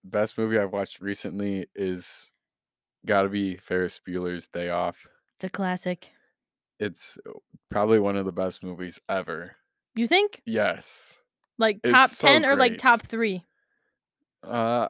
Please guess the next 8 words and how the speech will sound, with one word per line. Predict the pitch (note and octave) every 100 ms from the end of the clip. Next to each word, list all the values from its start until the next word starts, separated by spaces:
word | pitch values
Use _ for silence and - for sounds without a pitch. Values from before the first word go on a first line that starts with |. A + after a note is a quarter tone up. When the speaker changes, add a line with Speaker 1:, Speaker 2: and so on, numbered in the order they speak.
| -
Speaker 1:
I'd | A#2+
say | A#2 G2+
top | F#2 F2 -
ten. | F#2 F2 F2 G#2 _ _ -
Speaker 2:
Nice. | C3 A2 - - _ _ _ _ _ _ _ _ _ _
Speaker 1:
Top | - G2+ -
three | - G2+ G2 F#2+ -
ever. | F#2 F#2 F#2+ F#2 F#2